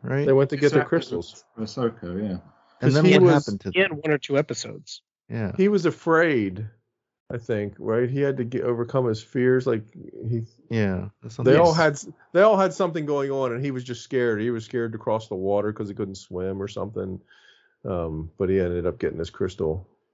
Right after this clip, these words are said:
Speaker 1: See, then, then I was getting him mixed up to be in the episode where, um, they were on the planet with the Trandoshans, the, hunting the, uh, the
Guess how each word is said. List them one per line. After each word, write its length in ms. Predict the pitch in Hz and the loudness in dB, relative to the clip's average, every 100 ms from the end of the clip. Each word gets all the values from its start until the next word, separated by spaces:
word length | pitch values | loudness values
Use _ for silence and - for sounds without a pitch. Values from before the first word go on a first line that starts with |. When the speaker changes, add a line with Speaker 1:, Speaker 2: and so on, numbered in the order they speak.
| _ - | _ 0
Speaker 1:
See, 120 | 202 | 2
then, 180 | 185 160 | 2 2
then 140 | 175 196 | 2 2
I 60 | |
was 100 | 196 | 2
getting 220 | 180 185 | 0 0
him 120 | 170 175 | 0 0
mixed 220 | 165 - | -2 -2
up 140 | 156 | -2
to 80 | - | -2
be 160 | 117 131 | -2 -2
in 80 | |
the 80 | 120 | 0
episode 380 | 113 - 117 110 | -2 -2 -2 0
where, 380 | 101 101 95 - | 0 0 0 -2
um, 480 | 98 95 90 87 87 _ _ _ _ - _ | -2 -2 -2 -6 -12 _ _ _ _ -20 _
they 120 | 104 | 0
were 100 | 110 113 | 2 2
on 100 | 107 | 0
the 60 | |
planet 360 | 98 107 107 104 | -2 0 2 0
with 140 | 98 | -2
the 80 | 95 | -6
Trandoshans, 720 | - 101 98 95 - 101 92 | -2 0 2 0 -2 -4 -4
the, 200 | - 92 | -2 -4
hunting 500 | 87 98 95 95 92 92 95 | -2 -4 -4 -4 -4 -6 -4
the, 200 | 92 95 | -2 -2
uh, 220 | 95 95 85 _ _ - | -2 -6 -8 _ _ -14
the 140 | - | -12